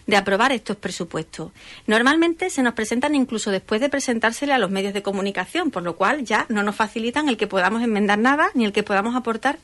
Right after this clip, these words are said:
absolutamente nada. Lo hacían cuando estaba el señor Caraballo y ahora lo está haciendo también la señora Limón, que no nos escucha absolutamente para nada a los partidos de la oposición. Esto es perjudicial porque,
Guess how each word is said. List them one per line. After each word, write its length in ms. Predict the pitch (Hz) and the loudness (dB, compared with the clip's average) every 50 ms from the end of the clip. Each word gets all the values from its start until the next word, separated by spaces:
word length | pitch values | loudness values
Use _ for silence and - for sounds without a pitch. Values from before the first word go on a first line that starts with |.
| _ | _
absolutamente 800 | 220 214 208 - 226 226 233 240 240 262 269 277 269 302 294 - - - | -2 -2 -2 -2 -4 -2 0 0 2 2 2 2 0 -2 -6 -6 -8 -2
nada. 340 | 180 180 160 147 - - - - - - - - - - - - - - - - | 0 0 0 0 -2 -8 -14 -18 -20 -20 -20 -20 -20 -20 -20 -20 -20 -20 -4 2
Lo 140 | 226 240 247 | 4 4 4
hacían 520 | 240 233 - - 311 311 277 214 190 185 | 4 2 -2 -4 -2 0 0 0 -2 -2
cuando 240 | - 196 190 190 190 | -4 -4 -4 -4 -4
estaba 240 | 185 - 214 202 214 | -4 -2 -2 -2 -2
el 60 | 214 | -2
señor 220 | - 233 233 233 | -2 -4 -4 -2
Caraballo 480 | 233 240 233 233 233 247 247 294 339 339 | -2 -2 0 0 0 0 0 -2 -4 -6
y 120 | - 202 190 | -4 -4 -2
ahora 180 | 180 170 170 | 0 0 0
lo 120 | 180 185 185 | 0 -2 -2
está 140 | - - | -2 -4
haciendo 280 | 196 - - 202 208 214 | -4 -4 -4 -4 -4 -2
también 320 | 214 220 214 220 247 330 339 - | -2 -2 -2 -2 -2 -4 -4 -4
la 120 | - 202 196 | -4 -4 -4
señora 320 | 196 214 190 190 190 180 | -2 -4 -4 -4 -4 -4
Limón, 260 | 185 190 190 196 277 427 - - - | -4 -4 -4 -4 -4 -6 -10 -16 -10
que 120 | - 196 | -6 -4
no 100 | 196 196 | -2 -2
nos 120 | 196 202 208 | 0 -2 -2
escucha 420 | 208 208 - 233 233 - - 262 | -4 -4 -6 -6 -6 -4 -4 -4
absolutamente 680 | - 220 202 - - 202 196 208 214 233 247 247 277 262 | -4 -4 -4 -4 -2 0 0 2 2 2 2 0 0 0
para 180 | - 220 214 | 0 0 0
nada 260 | 202 202 202 214 247 262 | 2 0 0 0 -2 -4
a 120 | - 220 | -4 -4
los 120 | 214 208 | -6 -4
partidos 280 | 208 - 196 - 208 208 | -4 -6 -4 -4 -4 -2
de 60 | 233 | 0
la 80 | 226 214 | -2 -2
oposición. 560 | 208 - 190 - - - - 196 185 170 - - - - - - - - - - - - - - | -2 -4 -10 -12 -14 -10 -8 -6 -6 -6 -8 -12 -20 -20 -20 -20 -20 -20 -20 -20 -20 -20 -10 -4
Esto 180 | - 214 208 311 | -4 0 0 0
es 40 | 302 | 0
perjudicial 680 | - 320 294 - - 269 247 254 233 - - 277 269 277 | 0 -2 -2 0 -2 -2 0 0 -2 0 0 0 0 0
porque, 440 | 262 - 190 - - - 196 185 - | 0 -4 -6 -6 -6 -6 -6 -6 -6